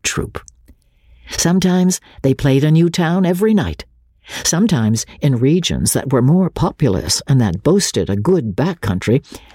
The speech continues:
they remained a week. In such towns, as the boat returned year after year until it became a recognized institution, there grew up between the showboat troupe and the townspeople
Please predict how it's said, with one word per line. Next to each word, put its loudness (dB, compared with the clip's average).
they 2
remained 2
a 2
week. -2
In 2
such -4
towns, -2
as 0
the 0
boat 0
returned 0
year 0
after -4
year 2
until 2
it 0
became 2
a 0
recognized 0
institution, 0
there 0
grew -2
up -6
between 0
the 0
showboat 0
troupe 0
and 2
the -2
townspeople -2